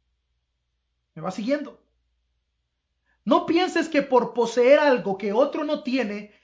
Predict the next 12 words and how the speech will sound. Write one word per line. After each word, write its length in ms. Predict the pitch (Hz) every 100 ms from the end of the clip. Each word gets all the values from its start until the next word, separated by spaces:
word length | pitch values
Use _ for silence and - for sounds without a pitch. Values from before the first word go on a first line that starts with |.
| -
eres 280 | 254 262
más 220 | 247 254 185
bendecido. 720 | 240 214 - 269 214 147 - _ _ _ _ _ _
Porque 260 | 233 - 233
lo 140 | 214
que 100 | 240
estás 280 | 226 262 262
haciendo 480 | 320 302 294 269 240
no 180 | 233
es 140 | 254 254
mostrar 420 | 247 - 240 247
agradecimiento, 1000 | 226 220 202 208 208 294 233 - 208